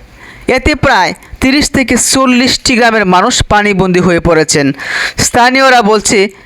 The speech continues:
চারদিকে পানিতে তৈ তৈ করছে, বাড়ি থেকে বের হওয়ার রাস্তা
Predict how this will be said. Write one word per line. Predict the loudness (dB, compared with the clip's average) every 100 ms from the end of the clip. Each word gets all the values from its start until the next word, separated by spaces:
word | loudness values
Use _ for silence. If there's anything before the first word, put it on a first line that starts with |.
| -20 -12 -2
চারদিকে | 2 2 0 -2 -2
পানিতে | -2 -2 0 0 -2
তৈ | 0 0 0
তৈ | 0 0
করছে, | 0 0 0 -2 -2 -6 -4 0
বাড়ি | 2 2
থেকে | -2 -4 -2
বের | 0 0 0
হওয়ার | 0 0 -2 -6 -18 -6 -2
রাস্তা | 0 -2 -2 0 0